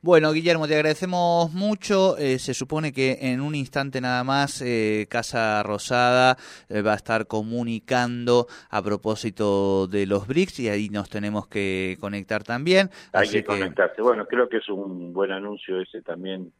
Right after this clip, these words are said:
Speaker 2: eh, bueno, que, que se va a hacer hoy. También, bueno, creo que, que es importante también el logro ayer de, de haber logrado estos siete mil quinientos millones de dólares, eh, del fondo, bueno,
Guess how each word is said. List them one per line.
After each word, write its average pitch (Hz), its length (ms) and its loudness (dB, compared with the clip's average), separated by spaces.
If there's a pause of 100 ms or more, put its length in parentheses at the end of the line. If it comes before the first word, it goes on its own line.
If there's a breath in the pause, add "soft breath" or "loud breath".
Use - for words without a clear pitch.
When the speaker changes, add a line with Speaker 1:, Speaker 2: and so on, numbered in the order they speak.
(480 soft breath)
Speaker 2:
eh, 87 140 -10
bueno, 85 260 -12 (140)
que, 85 300 -8
que 87 160 -12
se 92 80 -8
va 90 120 -4
a - 20 -8
hacer 92 200 -8
hoy. 107 260 4 (100)
También, 98 260 -12
bueno, 92 300 -8
creo 95 280 -8
que, 78 240 -12 (680 loud breath)
que 101 120 -8
es 95 80 -14
importante 92 640 -8
también 92 340 -8
el 85 160 -6
logro 90 400 -2
ayer 90 280 -4
de, 82 360 -8
de 80 120 -4
haber 90 180 -2
logrado 90 340 0
estos - 280 -12
siete 82 260 -10
mil 87 180 -12
quinientos 87 480 -14
millones 85 440 -10
de 82 100 -10
dólares, 85 460 -6 (880 soft breath)
eh, 87 220 -2
del 87 200 -6
fondo, 113 840 2
bueno, 90 260 0